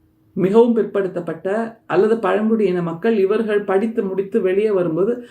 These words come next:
அவர்களுக்கான வேலை வாய்ப்பு ஒதுக்கீடு என்பது எங்கேயுமே இருக்காது. தனியார் நிறுவனங்களில் வேலைவாய்ப்பு ஒதுக்கீடெல்லாம் நீங்க பார்க்க முடியாதுங்கும் போது, இந்த ந-, பொதுத்துறை நிறுவனங்கள், அரசு நிறுவனங்களில் தான்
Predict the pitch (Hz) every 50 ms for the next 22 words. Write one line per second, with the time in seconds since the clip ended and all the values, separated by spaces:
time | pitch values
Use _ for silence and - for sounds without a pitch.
0 | - - - - 165 190 196 196 208 190 185 190 185 180 175 165 156 170 190 208
1 | 233 254 262 254 226 214 196 185 185 185 - 202 202 185 180 196 196 220 - -
2 | 233 226 233 226 214 196 185 196 196 247 220 180 175 196 196 202 247 233 254 247
3 | 226 208 202 196 - 214 196 180 151 139 135 - - - _ _ _ _ - 175
4 | 180 202 226 240 240 226 220 220 226 233 226 226 226 220 220 220 233 220 190 208
5 | 208 226 226 220 208 202 202 - 196 190 190 202 196 - 220 202 196 196 214 226
6 | 220 202 180 175 175 180 185 196 202 - - 214 208 190 175 170 180 180 175 175
7 | 170 170 160 175 202 240 302 294 - - - _ _ - 185 185 196 208 202 202
8 | 202 202 190 175 175 170 170 190 214 233 262 247 254 240 220 202 175 175 185 185
9 | 190 190 180 180 175 165 156 151 170 208 233 226 - 240 220 202 190 196 196 196
10 | 190 190 185 175 170 170 165 196 240 269 262